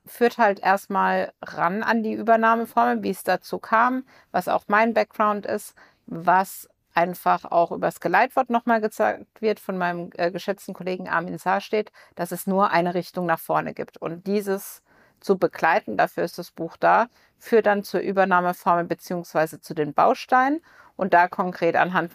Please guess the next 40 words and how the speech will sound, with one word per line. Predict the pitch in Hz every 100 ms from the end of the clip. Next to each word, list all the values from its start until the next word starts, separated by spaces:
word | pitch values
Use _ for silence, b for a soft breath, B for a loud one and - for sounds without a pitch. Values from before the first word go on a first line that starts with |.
| -
mit | 160 160
Tipps | - 269 - -
und | - 165 175
Praxisbeispielen | - 160 - - - 156 - 147 156 156
gespickt, | 156 - 190 _ - b b
dass | - 156 -
jeder | 151 151 160 170 - -
für | - 175
sich | 185 214 -
was | 214
finden | - 190 156 -
kann. | 156 - 143 _ -
Und | 208 254
auch | - 202 220 -
als | 180 175 -
Nachschlagewerk, | 165 - - 220 226 226 247 262
es | 190
ist | 175
kein | - 202 208 208
Buch, | 190 196 - B B B
das | -
man | 180 165
von | 165
vorne | 160 151 160
bis | 156 -
hinten | 170 156 156
durchliest | 196 - 196 196
an | 175
einem | 180 175 175
Tag, | 180 - - _
habe | - 190 180
ich | -
selbst | - 196 208 -
schon | 190
versucht | - 180 175 175 -
und | - 170 160 160
war | 160
nicht | 160 160
so | - 151
schön. | - 151 151